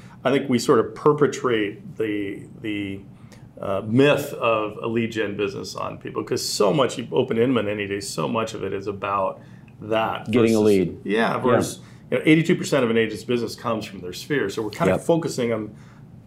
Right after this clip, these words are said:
Speaker 1: by, by all our shiny objectness, focusing
Speaker 2: Mm-hmm.
Speaker 1: on the wrong thing. You had a great story you told me when we were getting ready about an agent. Uh, 'cause one of the things that I think is a misnomer too about Sphere is that, "Oh, only experienced long-term agents have a sphere of
Speaker 2: Mm-hmm.
Speaker 1: influence."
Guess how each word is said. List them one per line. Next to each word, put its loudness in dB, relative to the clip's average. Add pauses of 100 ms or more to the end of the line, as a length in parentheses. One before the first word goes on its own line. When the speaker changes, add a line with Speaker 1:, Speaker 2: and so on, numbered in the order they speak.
(100)
Speaker 1:
by, 2
by 0
all 4
our 4
shiny 0
objectness, 0
focusing 0
Speaker 2:
Mm-hmm. 2
Speaker 1:
on 2
the -2
wrong -2
thing. -4 (200)
You 6
had 10
a 6
great 4
story 2
you 2
told 0
me 2
when -4
we -2
were -2
getting 0
ready 0
about -2
an -10
agent. -4 (580)
Uh, 2
'cause 0
one 8
of 4
the 4
things 4
that 4
I 2
think -2
is 0
a 4
misnomer 2
too 2
about 2
Sphere -4
is -6
that, 0
"Oh, 4
only 2
experienced 0
long-term 0
agents -2
have -4
a -8
sphere -8
of -6
Speaker 2:
Mm-hmm. -8
Speaker 1:
influence." -6